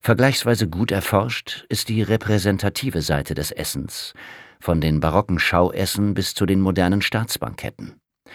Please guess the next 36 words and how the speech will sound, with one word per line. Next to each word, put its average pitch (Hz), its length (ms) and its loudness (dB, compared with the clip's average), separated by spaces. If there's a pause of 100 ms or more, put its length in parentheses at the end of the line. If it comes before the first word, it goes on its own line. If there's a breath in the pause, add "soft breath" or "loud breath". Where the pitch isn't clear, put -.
(460 loud breath)
Auch 101 160 2
hier 139 160 4
zeigt - 340 2
sich, 120 240 -2
dass 120 220 0
man 104 180 2
isst, - 680 -6
was 82 340 0
und 80 260 -2
wie 87 220 -2
und 95 180 0
mit 80 300 -2
wem 95 260 4
man 101 220 0
isst. - 480 -8 (640)
Deshalb 104 280 4
hat 104 160 0
bei 92 140 4
politischen 92 580 0
Essen 95 300 0
höchstens 113 580 0
diplomatisches 104 920 2
Fingerspitzengefühl 78 1080 -2
zu 82 200 -2
walten, 80 420 2 (440 loud breath)
von 87 200 2
der 80 120 2
Liste 95 300 0
der 82 140 2
Geladenen 95 840 2
über 80 240 -2
deren 85 280 0
Platzierung 92 640 0
an 82 160 0
den 78 220 2
Banketttischen 92 840 0